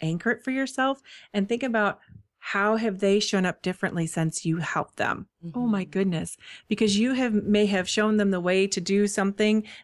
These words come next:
Speaker 1: that has either, uh, impacted them or someone in their life or helped them start making money, which of course impacts their whole family, whatever it happens to be.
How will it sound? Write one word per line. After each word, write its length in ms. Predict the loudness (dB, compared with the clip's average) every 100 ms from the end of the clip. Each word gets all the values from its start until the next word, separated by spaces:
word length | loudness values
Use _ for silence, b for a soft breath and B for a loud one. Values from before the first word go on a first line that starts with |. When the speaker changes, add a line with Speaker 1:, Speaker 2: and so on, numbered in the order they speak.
| -4
Speaker 1:
that 200 | -2 0
has 380 | 0 0 -2 -2
either, 400 | -2 0 -2 -4
uh, 140 | -4 -2
impacted 480 | -2 -2 -4 -4 -2
them 400 | 0 2 2 0 -2
or 240 | -4 -4
someone 320 | -4 -2 -2
in 160 | 0 2
their 160 | 2
life 340 | 2 2 0 -4 B B B -6
or 340 | -2 0 0
helped 240 | -2 -4 -2
them 120 | -2
start 220 | -2 -4
making 300 | -4 -4 -2
money, 240 | 0 2 0
which 160 | -2
of 100 | -4
course 260 | -2 -2 0
impacts 340 | -4 -4 -6
their 100 | -4
whole 100 | -4
family, 400 | -2 0 0 -2 -2
whatever 320 | -4 -2 -4
it 80 | -4
happens 420 | -4 -2 -2 -2
to 80 | -4
be. 380 | -2 -2 -2